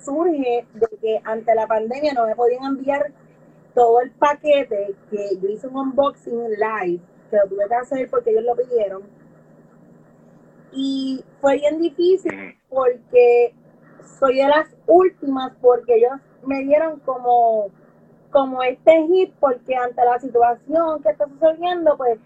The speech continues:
Speaker 1: no te podemos penalizar porque estás en Puerto Rico, eres la única puertorriqueña, o sea, yo estoy compitiendo con gente de África, de Nueva York, <laughs> de Nueva Zelanda, gente que, china,
Speaker 2: Ah, eso.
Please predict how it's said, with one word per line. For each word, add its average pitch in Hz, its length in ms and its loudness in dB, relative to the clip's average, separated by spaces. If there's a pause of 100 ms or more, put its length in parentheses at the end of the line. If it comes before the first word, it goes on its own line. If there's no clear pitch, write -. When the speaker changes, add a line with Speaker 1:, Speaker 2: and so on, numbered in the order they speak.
(180)
Speaker 1:
no 247 180 -2
te 269 100 -4
podemos 311 380 4
penalizar 330 560 2
porque 403 180 -4
estás 480 200 -4
en 262 100 -8
Puerto 302 260 4 (140)
Rico, 320 200 -4
eres 240 140 4
la 277 140 0
única 262 220 -2
puertorriqueña, 302 560 0
o - 20 -12
sea, 247 120 2
yo 240 80 4
estoy 269 160 -8
compitiendo 302 460 0
con 285 140 -8
gente 254 400 -2 (300)
de 202 140 4
África, 277 440 -2 (840)
de 240 100 6
Nueva 220 260 2
York, 196 320 4
<laughs> - 1200 -16
de 254 260 2
Nueva 247 240 4
Zelanda, 226 520 -2 (1000)
gente 196 360 4
que, - 320 2
china, 277 400 2
Speaker 2:
Ah, 98 180 0
eso. 113 960 2